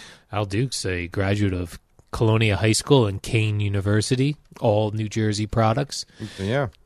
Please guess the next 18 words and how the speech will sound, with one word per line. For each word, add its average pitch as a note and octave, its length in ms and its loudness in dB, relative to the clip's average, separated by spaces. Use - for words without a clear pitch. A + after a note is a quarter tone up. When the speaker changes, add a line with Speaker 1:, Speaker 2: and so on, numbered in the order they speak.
Speaker 1:
Drop G#2+ 300 8
out G#2 160 8
of F#2+ 100 4
Middlesex G#2 500 4
County G#2 280 4
College A#2 420 4
'cause - 140 0
he - 80 -4
couldn't G2 240 -6
figure G#2 380 4
out G2+ 220 4
how G2+ 180 6
to, G2 460 4
uh, F#2+ 360 2
take G#2+ 240 0
his G#2 140 0
accounting G#2+ 400 0
classes. B2 560 0